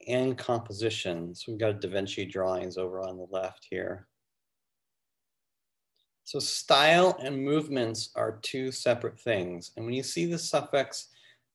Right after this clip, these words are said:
istic, it's usually referring to technique. And when you see the subject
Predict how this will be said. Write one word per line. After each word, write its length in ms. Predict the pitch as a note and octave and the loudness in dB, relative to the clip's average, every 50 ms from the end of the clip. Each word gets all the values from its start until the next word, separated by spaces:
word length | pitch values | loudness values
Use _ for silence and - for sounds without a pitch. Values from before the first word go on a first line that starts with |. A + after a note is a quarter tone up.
| _ - | _ 2
istic, 540 | D3 D3+ - - - - G#2+ F2+ - - - - - - _ _ _ | 4 4 2 0 2 2 2 2 2 -2 -14 -16 -18 -20 _ _ _
it's 200 | - - - - | -14 -14 -12 -10
usually 280 | C3+ D3 C3+ C#3+ E3 D#3+ | -8 -6 -2 0 2 4
referring 520 | D#3 C#3+ C3 - - C#3 C3+ C3 B2 A#2+ | 4 4 2 2 2 2 2 2 2 0
to 120 | A#2 - A2+ | -2 -6 -10
technique. 720 | - - - G#2+ G#2+ - _ - A2 G2 E2+ - - - - | -8 -8 -8 -8 -8 -10 _ -6 -4 -4 -4 -6 -10 -16 -14
And 80 | - G#2+ | -10 -8
when 80 | A2+ | -6
you 80 | A#2 A2+ | -4 -4
see 180 | A#2 - - C3+ | -4 -4 -2 -2
the 160 | B2+ C3 C3 | -2 -2 -4
subject 720 | - - - - C#3 C3 B2 B2 C3 B2 A#2 B2 - | -6 -4 0 2 2 2 4 4 4 4 4 2 -4